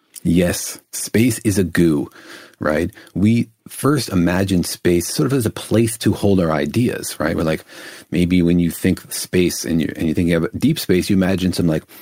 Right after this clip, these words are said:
glowing X Y Z axes that you use to, like, the backdrop on which maybe your calculations take place or your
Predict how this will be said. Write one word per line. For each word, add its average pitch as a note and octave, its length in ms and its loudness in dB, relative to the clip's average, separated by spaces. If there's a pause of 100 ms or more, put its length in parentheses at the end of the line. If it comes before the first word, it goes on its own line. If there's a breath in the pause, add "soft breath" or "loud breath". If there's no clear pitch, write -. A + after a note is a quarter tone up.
(260 loud breath)
glowing F2+ 720 2
X - 240 -6
Y E2+ 300 2
Z F2 260 0
axes D#2 640 -4
that D2+ 140 -2
you E2 160 0
use D#2 120 -2
to, D#2+ 180 -2
like, D#2 180 -4
the - 80 -2
backdrop F2 600 -4
on E2 160 0
which E2 200 0
maybe D2+ 220 0
your D2 120 0
calculations G#2 640 -2
take G2 220 -2
place F#2 360 0
or D#2 120 -2
your C#2 160 -6